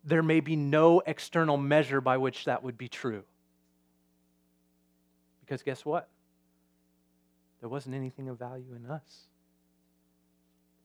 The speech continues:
What does Ephesians two say? We were dead in our trespasses and sins,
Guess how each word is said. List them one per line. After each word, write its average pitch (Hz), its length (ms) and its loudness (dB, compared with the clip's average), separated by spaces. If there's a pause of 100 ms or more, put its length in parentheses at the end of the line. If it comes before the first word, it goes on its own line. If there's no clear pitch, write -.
(280)
What 165 80 -16
does 151 60 -12
Ephesians 156 420 -8
two 185 140 -8
say? - 180 -10
We 120 120 -10
were 143 120 -6
dead 170 380 -4
in 143 100 -6
our 120 100 -6
trespasses 113 600 -12
and 110 140 -12
sins, 104 640 -18